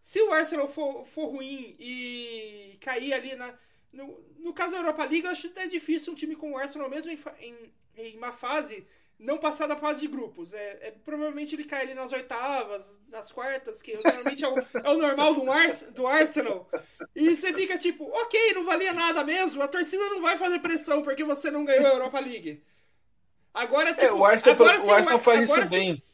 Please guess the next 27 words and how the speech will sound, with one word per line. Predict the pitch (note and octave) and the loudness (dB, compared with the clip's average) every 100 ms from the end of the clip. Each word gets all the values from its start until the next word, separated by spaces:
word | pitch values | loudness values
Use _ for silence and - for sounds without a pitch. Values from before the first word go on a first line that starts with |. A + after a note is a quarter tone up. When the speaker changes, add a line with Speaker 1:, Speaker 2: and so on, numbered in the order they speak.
| _ | _
Speaker 1:
agora | - B3 D4+ F#4+ | -10 0 0 2
se | G4 | 0
o | E4 | 2
Arsenal | D#4 D#4+ D#4+ | 2 2 -2
for | D4 E4+ | -4 -6
pra | F4+ F4 | -8 -8
Champions | F4 D#4 D4 B3 | -6 -6 -6 -6
League | D4 C4+ | -8 -6
e | |
não | C4 G4 | -8 -8
passa | - D#4+ D#4 D4+ | -4 -4 -2 -4
da | C#4+ | -4
fase | D4 C#4 | -4 -6
de | C4+ | -6
grupos, | B3 C#4 A3+ A3+ | -8 -10 -10 -16
o | - | -4
que | |
é | C#4 | -2
algo | C#4 C#4 | -2 -4
muito | C4+ F#4 | -8 -8
possível, | - E4 - D4+ D4+ | -6 -6 -4 -4 -4
dependendo | A#3+ C4+ C#4 | -6 -6 -10
do | C4+ | -10
grupo | - D4 - | -6 -6 -6
que | |
ele | B3+ A3+ | -14 -10
cai, | B3 D4 D4+ | -4 -2 -2